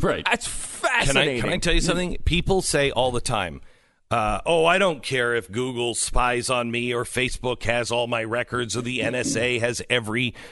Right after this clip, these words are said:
Speaker 3: conversation I've ever had on my pillow with my wife. I don't, 'cause I'm not doing anything wrong." Really? Well, then why do you think this is wrong that they now would have access to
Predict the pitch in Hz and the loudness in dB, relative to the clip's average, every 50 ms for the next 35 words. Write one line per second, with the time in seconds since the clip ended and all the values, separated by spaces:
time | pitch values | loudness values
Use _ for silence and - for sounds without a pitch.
0 | - - - - - 123 131 135 113 127 123 - - 135 135 135 - - 139 135 | -20 -12 -6 -2 0 0 0 0 -4 -6 -6 -4 -2 -2 -2 -2 -4 -4 -4 -2
1 | 120 123 110 117 92 123 117 120 117 98 87 101 123 123 117 120 120 113 113 113 | -2 -2 0 0 -2 -2 -2 -2 -4 -4 0 0 2 2 2 0 0 0 -2 0
2 | 110 110 107 113 107 _ - - 156 165 151 139 135 139 131 123 104 - 107 104 | -2 -2 -2 -2 -4 _ 0 2 2 2 0 0 0 0 -2 -4 -4 -4 -4 -4
3 | 107 107 95 104 127 135 139 147 143 - - - - - _ _ _ _ _ _ | -4 -4 -2 -2 -2 -2 -2 -4 -6 -10 -14 -20 -20 -20 _ _ _ _ _ _
4 | _ _ _ - - 160 196 214 233 226 190 - - 113 131 - 147 147 180 190 | _ _ _ 0 2 4 4 6 4 2 2 0 -2 -2 -2 0 0 2 2 2
5 | 226 233 220 185 156 147 156 151 147 143 143 135 139 139 143 156 180 190 180 135 | 2 2 0 0 0 0 0 0 2 2 0 2 0 0 2 2 2 2 2 2
6 | 98 69 - - - - - _ _ _ _ _ _ _ _ _ _ _ _ _ | 0 -2 -8 -16 -18 -20 -20 _ _ _ _ _ _ _ _ _ _ _ _ _
7 | _ _ _ _ - 147 151 165 175 202 247 277 240 - - _ - 175 175 165 | _ _ _ _ -2 0 2 2 2 0 -2 -2 -6 -10 -16 _ -4 -2 0 2
8 | 165 160 151 147 147 139 - - _ _ _ _ _ _ _ _ _ - 107 107 | 2 0 0 -2 -2 -4 -6 -8 _ _ _ _ _ _ _ _ _ -10 -6 -4
9 | 110 117 123 127 143 139 139 143 147 139 - 147 143 127 - 135 131 - - 127 | 0 2 2 2 2 0 -2 -4 -4 -4 -2 -2 -4 -2 -2 -2 -4 -2 -2 -4
10 | 107 104 107 107 113 127 131 127 135 131 117 101 107 104 92 107 113 117 117 117 | -4 -2 -2 0 0 2 2 0 -2 -2 -4 -4 -4 -6 -4 -4 -2 -2 -2 -2
11 | 113 110 107 104 95 104 104 113 110 107 98 104 98 98 95 98 107 110 - - | -2 -2 -2 -2 -2 -2 -2 -2 -2 -2 -2 -2 -2 -2 0 0 -2 -2 -2 -2
12 | - 120 113 - - - 113 104 - | -4 -4 -4 -4 -4 -4 -6 -6 -6